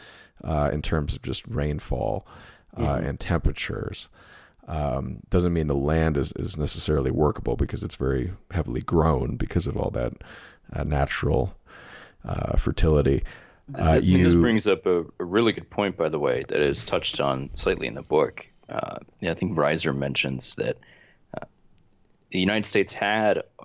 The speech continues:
Speaker 2: a great deal of accumulated knowledge on hydrological engineering and irrigation control, uh, building canals, basically the management of water.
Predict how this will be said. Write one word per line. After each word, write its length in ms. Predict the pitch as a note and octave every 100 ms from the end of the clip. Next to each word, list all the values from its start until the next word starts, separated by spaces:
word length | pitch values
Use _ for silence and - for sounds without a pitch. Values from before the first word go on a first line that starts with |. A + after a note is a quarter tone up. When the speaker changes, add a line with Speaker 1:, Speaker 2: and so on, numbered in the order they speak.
| G1+ _ -
Speaker 2:
a 40 |
great 240 | - B2
deal 180 | B2 B2
of 80 | F#2
accumulated 600 | D#2 - C3 G2+ E2+ C2
knowledge 680 | D2 D2+ C#2+ A#1+ - - - _ _ _ _ _
on 440 | D#2 C#2+ C2 A1+ - _ _ -
hydrological 640 | E2+ - D2 C#2 - D2
engineering 580 | - - G#1 G1+ A1+ - -
and 380 | A1+ A1+ A#1 -
irrigation 680 | E2+ E2+ D2+ C#2 - D#2+ D#2
control, 640 | D2+ - - B1 - - _ _ - -
uh, 340 | - - - -
building 300 | F#2+ F2 D2
canals, 720 | - - C2 B1+ C#2+ C2+ -
basically 720 | - D3+ D3+ - - D#2 D#2 - _ _ _ _ _ _
the 60 | C#2+
management 680 | D2+ D#2 F2 F2+ - D#2+
of 100 | - F2
water. 420 | - C2 C#2 -